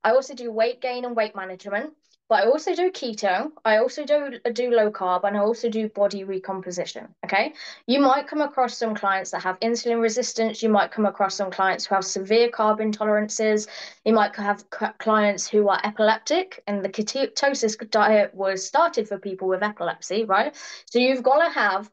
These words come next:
different options for different people because there isn't a standard option that fits all, okay? So from a business perspective, optimizing macros is a service that can set you apart from the competition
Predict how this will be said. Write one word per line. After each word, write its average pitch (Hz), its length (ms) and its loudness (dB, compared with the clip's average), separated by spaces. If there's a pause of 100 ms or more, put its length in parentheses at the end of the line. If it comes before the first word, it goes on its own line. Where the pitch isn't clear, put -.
different 247 380 0
options 208 420 -4
for 196 80 -14
different 190 340 -8
people 190 440 -6 (580)
because 220 240 0
there 233 160 6
isn't 269 220 2
a 240 40 -14
standard 220 460 -4
option 196 380 -8
that 180 160 -12
fits - 300 -8
all, 170 220 -10 (140)
okay? 240 280 0 (640)
So 277 440 2
from 277 160 -4
a 254 100 0
business 330 520 -4
perspective, 208 840 -6
optimizing 302 760 0
macros 214 480 0
is 208 120 -4
a 202 40 -10
service 202 440 -2
that - 140 -2
can 208 120 -8
set - 480 -4
you 226 200 0
apart 196 460 0
from 190 260 -4
the 180 120 -6
competition 180 800 -10